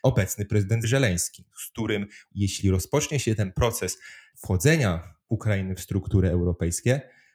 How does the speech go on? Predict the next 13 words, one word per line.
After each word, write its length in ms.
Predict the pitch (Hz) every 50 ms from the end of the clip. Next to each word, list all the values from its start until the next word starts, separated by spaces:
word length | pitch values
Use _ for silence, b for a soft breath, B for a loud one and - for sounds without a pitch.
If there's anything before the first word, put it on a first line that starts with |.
| B _
Unia 220 | 131 147 156 160
Europejska 480 | 151 139 135 131 131 135 135 - - 127
będzie 240 | 117 123 120 110 113
musiała 400 | 110 113 107 - 110 107 104 101
wykonać 380 | 98 101 - 104 101 95 - _
bardzo 340 | 107 135 143 151 147 131 131
dużą 300 | 120 120 117 110 110 110
pracę 540 | 110 107 104 104 104 - - 104 101 101 98 b b b b b b
w 120 | - - -
stosunkach 520 | - - 101 - - 107 98 104 98 98
z 40 | 92
Ukrainą, 540 | 101 98 - 104 98 98 95 95 95 95 92
żeby 420 | 85 104 104 95 98 98 92 92